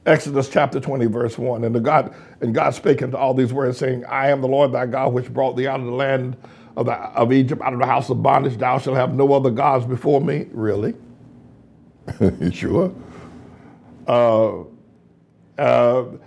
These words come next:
that, that's, that's number one. I don't particularly like that one, someone would say. "Thou shalt not make unto thee any graven image or likeness or anything that is in heaven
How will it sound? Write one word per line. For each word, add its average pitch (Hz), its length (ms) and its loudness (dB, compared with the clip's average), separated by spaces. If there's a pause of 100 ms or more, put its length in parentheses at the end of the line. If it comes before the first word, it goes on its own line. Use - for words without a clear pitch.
(120)
that, 139 160 -2
that's, 143 200 0
that's 139 320 -2
number 135 200 2
one. 135 240 2
I 113 80 -6
don't 165 160 0
particularly 120 400 -2
like 120 260 -2
that 113 220 -2
one, 151 200 0
someone 107 340 -2
would 90 100 -12
say. 98 280 -6 (760)
"Thou 143 240 4
shalt 143 280 0
not 139 200 0
make 143 240 2
unto 135 260 -4
thee 131 220 -2
any 143 160 0
graven 131 460 0
image 139 300 -2
or 135 100 -2
likeness 131 420 -4
or 127 140 0
anything 135 400 0
that 135 160 2
is 127 100 -2
in 143 80 0
heaven 131 420 -2